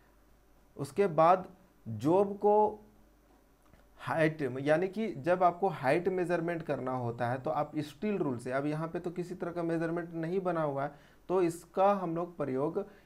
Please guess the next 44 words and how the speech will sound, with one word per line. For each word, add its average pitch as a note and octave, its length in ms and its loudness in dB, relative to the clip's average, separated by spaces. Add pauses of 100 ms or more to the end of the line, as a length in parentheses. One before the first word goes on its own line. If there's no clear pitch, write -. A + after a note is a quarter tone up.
(140)
स्टील G#3 500 -4
रूल F#3+ 300 0
की G3+ 160 -2
मदद E3 320 -2
से E3 200 -6
ही F#3 240 -4
यूज़ E3 280 -2
करते B2 280 -6
हैं। A#2+ 100 -8
जैसे C3 260 -6
कि D#3+ 140 -6
डिवाइडर C3 420 -4
का D3+ 80 -4
प्रयोग C#3 380 -6
करते A#2+ 280 -8
थे, D3 220 -4 (420)
सेम F#3 180 0
उसी D3+ 360 -8
तरह C3 280 -2
से D#3 340 -4 (360)
इसमें D3+ 300 -4
हम D3+ 160 -2
लोग D#3 180 -4
कितना D#3+ 280 -2
हाइट D3 380 0
पे E3 160 -4
मार्क D3+ 280 -2
करना D3+ 300 -4
है, D#3+ 140 -2
उसके D3 200 -8
सामने D3+ 440 -2
स्टील D3+ 260 -4
रूल D3+ 200 -2
रखेंगे D#3+ 500 -4 (500)
और D#3 120 2
देखेंगे D3+ 420 0
कि F3+ 140 -8
कितना F#3 340 -4
हाइट C#3+ 200 2
जा A2+ 180 -4
रहा A2+ 120 -6
है। A2+ 100 -12 (600)
यानी D3+ 320 0
कि G#3+ 360 -4